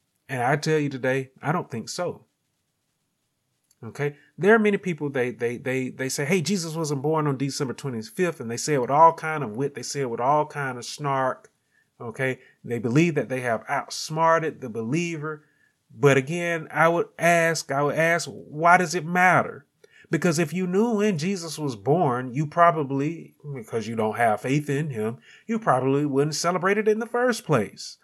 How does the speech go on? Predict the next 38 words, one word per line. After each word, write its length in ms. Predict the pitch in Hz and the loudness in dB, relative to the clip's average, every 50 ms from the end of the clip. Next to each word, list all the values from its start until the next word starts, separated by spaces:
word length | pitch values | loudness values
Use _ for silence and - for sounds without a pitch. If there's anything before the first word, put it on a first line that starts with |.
| _ - - - | _ -20 -18 -6
So 220 | - 190 180 175 | -2 0 0 0
why 640 | 160 85 113 143 151 165 165 170 175 180 175 156 135 131 123 | -2 -4 -6 -2 0 2 4 4 4 4 2 0 -4 -6 -2
does 240 | 151 147 147 139 147 | 0 0 2 2 0
it 200 | 151 - - 117 | -2 -4 -4 -8
matter 680 | 123 127 131 139 143 143 135 120 107 107 135 156 - _ _ _ _ _ _ _ _ _ _ - | -8 -2 2 4 8 8 8 8 8 6 0 -4 -6 _ _ _ _ _ _ _ _ _ _ 0
that 340 | 135 135 135 135 135 135 | 2 4 6 6 4 4
we 220 | 135 143 175 202 190 | 2 0 0 0 -2
choose 400 | - - 175 165 160 165 160 - | -4 -4 -4 -4 -4 -4 -6 -8
to 100 | 135 127 | -10 -10
celebrate 800 | - - - 147 156 160 147 123 - 104 98 101 107 - - | -10 -8 -6 -4 -2 -2 -2 -2 -4 -6 -10 -10 -10 -12 -12
the 80 | 107 101 | -14 -14
birth 420 | 95 104 104 113 131 135 - - | -10 -6 -4 -4 -4 -6 -6 -6
of 220 | 139 139 135 - - | -8 -8 -8 -10 -12
Christ 540 | - - 110 101 101 107 110 - - - _ _ _ _ _ _ _ _ | -10 -6 -6 -6 -4 -6 -10 -12 -14 -18 _ _ _ _ _ _ _ _
on 220 | - 156 143 135 123 | -2 0 0 0 0
December 420 | 120 113 113 - 123 110 110 110 | -2 -6 -6 -6 -6 -6 -8 -8
twenty-fifth? 540 | 110 - 113 107 107 - - 123 98 82 - _ _ _ _ _ _ _ _ _ - | -10 -10 -10 -10 -10 -8 -6 -6 -6 -8 -10 _ _ _ _ _ _ _ _ _ -20
Because 220 | - - 110 101 | -20 -16 -12 -8
what 160 | 107 110 107 | -6 -4 -2
we 220 | 113 135 196 247 285 | 2 4 6 8 8
are 100 | 269 165 | 6 6
doing, 600 | 113 107 107 104 104 101 117 143 175 185 170 151 _ _ _ _ _ _ _ _ _ - | 4 2 -4 -4 -4 -4 -6 -6 -8 -10 -12 -18 _ _ _ _ _ _ _ _ _ -2
all 180 | 135 135 147 | 0 2 2
of 80 | 143 131 | 2 0
us 180 | 139 127 - - | -2 -4 -6 -8
who 200 | 123 117 110 107 | -10 -8 -8 -6
are 120 | 107 104 | -8 -8
of 280 | - 135 123 113 104 101 | -10 -10 -10 -10 -10 -10
genuine 340 | 117 123 120 113 107 104 | -10 -8 -6 -6 -6 -6
faith, 420 | - - 185 202 208 190 185 - _ _ _ _ _ _ _ _ _ _ | -6 -6 -4 -2 -2 -2 -4 -8 _ _ _ _ _ _ _ _ _ _
we're 140 | - 214 226 | -8 -6 -6
simply 360 | 220 - 208 190 185 165 160 | -4 -4 -4 -4 -4 -4 -4
celebrating 460 | 151 - 165 160 147 143 139 139 135 | -2 -2 -2 0 0 0 0 -2 -2
the 80 | 123 113 | -4 -6
fact 260 | - 127 123 117 - | -4 -4 -4 -4 -6
that 200 | 117 120 131 117 | -8 -10 -8 -8
Jesus 500 | - 127 131 131 117 117 120 113 - - - - | -8 -8 -6 -6 -8 -10 -14 -16 -16 -16 -16 -16
was 600 | 107 104 107 110 107 107 104 104 107 104 - | -12 -8 -6 -6 -4 -4 -6 -8 -10 -10 -14